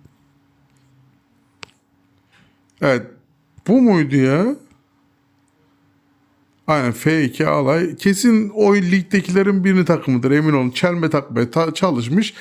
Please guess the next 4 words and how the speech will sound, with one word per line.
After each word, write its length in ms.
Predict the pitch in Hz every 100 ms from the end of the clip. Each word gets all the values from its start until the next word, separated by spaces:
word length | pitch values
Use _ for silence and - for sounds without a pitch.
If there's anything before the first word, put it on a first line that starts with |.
| - - -
Yani 320 | 240 220 202
biz 220 | 233 208
güçlü 380 | 190 180 - 247
olduğumuzda 960 | 214 165 135 127 120 110 117 147 233